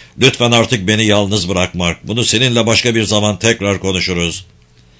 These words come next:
Mark kapıya vardığında dönüp baktı ama general artık onun varlığının farkında değildi. Gözleri hala bulutluydu. Uzak ufuklara bakar gibiydi.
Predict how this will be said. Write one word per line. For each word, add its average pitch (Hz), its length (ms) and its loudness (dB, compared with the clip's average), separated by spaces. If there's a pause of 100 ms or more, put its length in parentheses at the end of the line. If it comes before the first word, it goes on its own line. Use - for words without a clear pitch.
(680)
Mark 208 280 4
kapıya 180 360 2
vardığında 87 560 0
dönüp 131 300 2
baktı 151 300 0
ama 156 120 2
general 139 460 2
artık 135 260 -2
onun 131 300 -2
varlığının 110 540 0
farkında 101 600 -2
değildi. 78 600 -2
Gözleri 80 380 -6
hala 95 400 0
bulutluydu. 82 680 -4 (240)
Uzak 120 380 2
ufuklara 127 580 -2
bakar 101 340 0
gibiydi. 80 640 -2